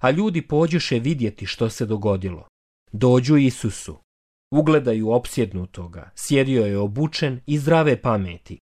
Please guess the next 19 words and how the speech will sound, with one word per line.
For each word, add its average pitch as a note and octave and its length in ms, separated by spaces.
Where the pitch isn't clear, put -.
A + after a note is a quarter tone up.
on D#3 560
koji A#2+ 380
ih - 180
je G#2 200
imao B2 420
legiju. G2 540
I C#3+ 100
prestraše E3 680
se, - 220
a A#2+ 140
očevici C3+ 680
im B2+ 140
razlagahu A#2 800
kako D3+ 380
je A2+ 80
to A#2 180
bilo A#2+ 340
s - 120
opsjednutim C3 800